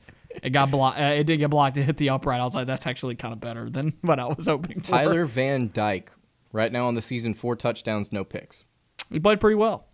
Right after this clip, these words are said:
Speaker 1: He did. He played pretty well for, for Miami in lieu of Derek King not being the starting quarterback or, or not being the Q B that Miami went with that day.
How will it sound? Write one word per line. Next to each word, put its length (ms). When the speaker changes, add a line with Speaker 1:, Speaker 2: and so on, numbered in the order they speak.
Speaker 1:
He 60
did. 160
He 60
played 260
pretty 160
well 280
for, 400
for 180
Miami 480
in 180
lieu 300
of 340
Derek 300
King 240
not 240
being 240
the 80
starting 320
quarterback 480
or, 180
or 60
not 220
being 160
the 60
Q 180
B 120
that 120
Miami 300
went 200
with 160
that 180
day. 260